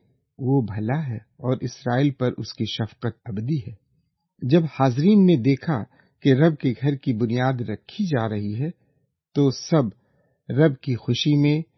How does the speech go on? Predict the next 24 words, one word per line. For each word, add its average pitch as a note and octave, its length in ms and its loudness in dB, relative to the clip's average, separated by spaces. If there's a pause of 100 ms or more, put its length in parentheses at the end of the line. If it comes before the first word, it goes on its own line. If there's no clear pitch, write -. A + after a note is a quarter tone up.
(340)
زوردار D3 680 2
نعرے A#2+ 320 2
لگانے G#2+ 380 -4
لگے۔ G2+ 280 -6 (600)
لیکن B2 460 0
بہت C#3 420 -4
سے - 180 -6
امام، A#2+ 540 -4 (240)
لاوی A#2+ 520 0
اور A#2+ 380 -8
خاندانی D#3 560 0
سرپرست A#2+ 580 -6 (100)
حاضر A2 220 -6 (120)
تھے، - 260 -20 (580)
جنہوں D#3 360 6
نے D3 160 6
رب B2+ 240 0
کا A#2 120 -4 (140)
پہلا D3 320 0
گھر A#2+ 180 -2
دیکھا A2+ 400 -4
ہوا G#2+ 220 -4
تھا۔ - 220 -18 (760)
جب D3 240 4